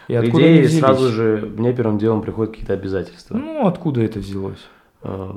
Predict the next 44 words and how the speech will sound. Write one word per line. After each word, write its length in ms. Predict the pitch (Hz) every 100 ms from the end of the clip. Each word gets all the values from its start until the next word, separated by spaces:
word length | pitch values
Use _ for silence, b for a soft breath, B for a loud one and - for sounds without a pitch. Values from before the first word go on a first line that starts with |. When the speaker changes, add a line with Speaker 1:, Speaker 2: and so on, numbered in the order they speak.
| -
Speaker 2:
точно 320 | 110 110 117
с 100 | 101
воспитания, 800 | - - - 98 107 104 98 101
как 200 | - - - -
это, 80 |
Speaker 1:
С 40 | 101
чего? 460 | 101 147 135 110 107
Speaker 2:
ну, 120 | 98
Speaker 1:
А 20 |
Speaker 2:
с, 220 | 95 120
Speaker 1:
у 100 | 123
них 140 | 110 113
Speaker 2:
как 80 | 110
раз 100 | 107
Speaker 1:
откуда? 180 | - 104
Speaker 2:
с 120 | -
общества. 560 | 143 143 90 - 98 92
Speaker 1:
А 100 | 120
откуда 320 | 120 - 135
у 80 | 117
них 240 | 110 107 -
это 100 | 101
взялось? 280 | 101 104
Speaker 2:
Тоже 240 | 104 110 117
Speaker 1:
С 140 | 110
общества? 240 | 104 95 -
Speaker 2:
постепенно. 460 | 95 101 104 104
Ну, 120 | 98
кто-то 240 | 107 143 147
изначально 340 | 113 107 117
это 120 | 117 104
придумал, 440 | - 98 87 85
Speaker 1:
Ну, 160 | 117 120
Speaker 2:
по-любому. 140 | 120
Speaker 1:
где-то 320 | 120 127 -
тогда 280 | 110 113 113
надо 220 | 110 107
прочитать 480 | 107 110 - - 160
про 120 | 160 107
это. 200 | 98 95 _ _ _ _ _ -
Speaker 2:
Корень 340 | - 98 87 92
найти. 220 | - 95 120
Speaker 1:
Ну, 60 | 127
например. 560 | 120 127 117 101 101